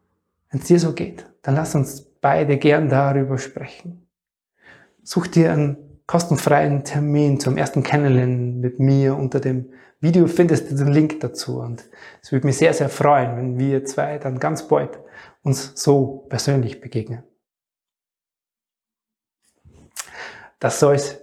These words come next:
für heute damit gewesen sein. Ich hoffe, du hast gemerkt in dieser Geschichte auch, die ich jetzt erzählt habe, dass wir oft so, wir sind oft so gefangen. Wir haben oft so Vorstellungen.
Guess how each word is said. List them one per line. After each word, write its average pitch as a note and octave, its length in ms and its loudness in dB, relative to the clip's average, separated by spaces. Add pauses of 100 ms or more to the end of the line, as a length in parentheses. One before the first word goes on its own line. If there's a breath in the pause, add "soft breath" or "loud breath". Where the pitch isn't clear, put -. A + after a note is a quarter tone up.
(120)
für C#3 320 0
heute D3+ 360 2
damit C#3 720 -2 (140)
gewesen C#3+ 520 0
sein. C#3 320 -8
Ich - 40 4
hoffe, G#3+ 200 2 (260 loud breath)
du E3 100 0
hast G#3+ 380 2
gemerkt F#3+ 640 2
in F#3+ 260 2
dieser F3+ 220 2
Geschichte F3 640 -4
auch, F3+ 200 4
die D#3 140 -2
ich D#3+ 60 4
jetzt D#3 140 2
erzählt E3+ 460 2
habe, - 180 -2 (2000 loud breath)
dass E3 180 0
wir F#3+ 100 6
oft - 200 0
so, F#3+ 520 4
wir E3 100 -2
sind G#3+ 160 0
oft - 160 -8
so G#3 80 0
gefangen. F3 540 -2 (760)
Wir E3 100 2
haben F#3+ 60 2
oft G3 160 0
so G3+ 80 4
Vorstellungen. B2+ 720 -2